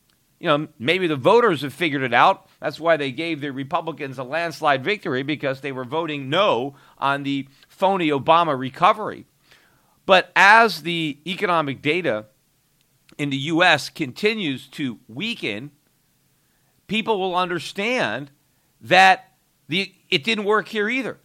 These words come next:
I mean, Japan is back in recession. Europe is there. America's going there too. I mean, people who think that America is gonna be the only one, the only country that keeps growing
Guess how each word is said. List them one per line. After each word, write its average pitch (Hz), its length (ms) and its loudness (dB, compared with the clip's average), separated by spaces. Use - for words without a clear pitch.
I - 40 -14
mean, 185 160 -2
Japan 185 460 -4
is 175 140 -4
back 165 260 2
in 151 100 -6
recession. 135 720 -6
Europe 214 380 -2
is 139 200 -6
there. 135 360 0
America's 262 560 2
going 240 280 4
there 240 140 6
too. 254 240 -4
I 208 40 0
mean, 190 180 -2
people 233 400 -2
who 196 140 -10
think 226 320 -10
that 180 100 -6
America 196 500 0
is 139 220 -12
gonna 165 160 -10
be 156 100 -10
the 147 200 -12
only 220 340 -10
one, 139 440 -2
the 160 100 -6
only 208 200 -6
country 185 420 -6
that 139 140 -8
keeps 175 280 -16
growing 143 480 -2